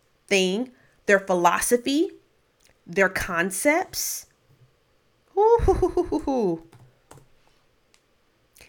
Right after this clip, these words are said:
he is continually enslaved. And this is speaking to the person who follows and the false teacher. Verse twenty. Are y'all ready for the word entangled? It's coming. Verse twenty says,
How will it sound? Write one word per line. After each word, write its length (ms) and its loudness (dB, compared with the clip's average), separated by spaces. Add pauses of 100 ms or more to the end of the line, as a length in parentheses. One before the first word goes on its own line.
(140)
he 280 4
is 160 0
continually 1040 2 (260)
enslaved. 840 0
And 220 4
this 220 4
is 160 2
speaking 420 -2
to 100 -4
the 100 0
person 360 0
who 140 -8
follows 500 -2 (140)
and 500 -4
the 80 0
false 320 -4
teacher. 540 -8 (500)
Verse 540 2 (160)
twenty. 500 -4 (320)
Are 60 -8
y'all 180 4
ready 260 2
for 140 -6
the 80 -2
word 260 0
entangled? 560 -6 (320)
It's 180 0
coming. 420 -4 (1000)
Verse 280 2
twenty 340 0
says, 560 -2